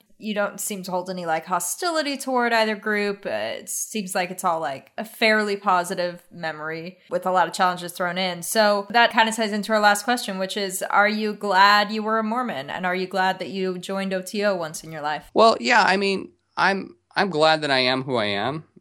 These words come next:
Speaker 2: And I recognize that I wouldn't be who I am had I not gone down the path with both of those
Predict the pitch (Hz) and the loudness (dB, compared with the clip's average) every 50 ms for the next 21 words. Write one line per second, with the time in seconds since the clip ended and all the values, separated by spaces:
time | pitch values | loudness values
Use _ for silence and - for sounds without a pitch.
0 | _ _ - 117 120 117 117 104 80 101 110 113 107 104 110 - 120 131 131 131 | _ _ 0 2 2 2 2 0 0 0 -2 -2 -4 -8 -6 -2 0 0 0 0
1 | 143 127 123 117 113 113 110 - - 110 107 107 104 101 98 - _ _ _ _ | -2 -2 -2 -2 -2 -2 -4 -2 0 2 2 2 2 0 -4 -8 _ _ _ _
2 | _ - 123 139 160 160 147 123 - 120 123 120 117 117 123 117 110 107 107 104 | _ -6 -2 0 2 2 2 0 0 0 -2 -2 -2 0 0 2 2 2 2 0
3 | 107 113 120 127 131 131 - - _ - 123 135 123 120 117 113 113 117 117 113 | 0 0 0 0 -2 -4 -8 -14 _ -8 -2 0 2 4 4 2 2 2 2 0
4 | - - - - - 113 113 110 107 104 110 110 110 107 107 107 117 120 - 104 | 0 -4 -8 -4 -2 -2 -2 -2 -2 -2 -2 -2 -2 -2 -6 -8 -12 -12 -10 -10
5 | 110 95 - 120 104 101 98 98 - _ _ _ - - - 113 107 101 101 - | -10 -6 -2 0 0 0 0 -2 -8 _ _ _ -20 -14 -8 -6 -6 -6 -8 -10
6 | - _ _ _ - 123 120 110 104 - 110 101 101 104 101 95 90 92 - - | -20 _ _ _ -6 -2 0 0 0 -2 -6 -4 -4 -2 -2 -2 -4 -6 -8 -8
7 | - - - | -10 -10 -12